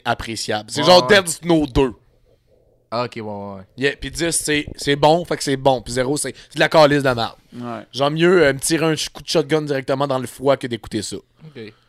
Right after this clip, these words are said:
Speaker 2: Zéro, c'est, ok, ok, ok, ok. Ah,
Speaker 1: Yeah.
Speaker 2: mais c'est intéressant comme échelle. Moi, je donne une pointe d'étoile.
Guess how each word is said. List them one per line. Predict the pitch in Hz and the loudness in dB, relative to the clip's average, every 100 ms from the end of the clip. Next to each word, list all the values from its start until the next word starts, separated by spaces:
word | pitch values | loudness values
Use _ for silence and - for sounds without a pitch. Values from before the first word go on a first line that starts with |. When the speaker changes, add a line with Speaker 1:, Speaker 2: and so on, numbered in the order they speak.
| _ _ 104 | _ _ -20
Speaker 2:
Zéro, | 107 104 104 113 | -14 -12 -12 -12
c'est, | 107 | -14
ok, | 98 92 95 | -20 -20 -20
ok, | 87 | -20
ok, | 92 90 - | -20 -20 -20
ok. | - _ - | -20 _ -14
Ah, | 392 | -12
Speaker 1:
Yeah. | 190 | -12
Speaker 2:
mais | 92 | -12
c'est | 117 113 | -12 -12
intéressant | 110 123 117 - 117 | -12 -14 -12 -14 -14
comme | 117 | -12
échelle. | 104 95 107 | -14 -14 -16
Moi, | 110 123 | -14 -14
je | 143 | -8
donne | 135 131 | -8 -8
une | 139 143 | -12 -14
pointe | - 123 123 | -12 -12 -10
d'étoile. | 110 95 95 98 | -12 -12 -12 -14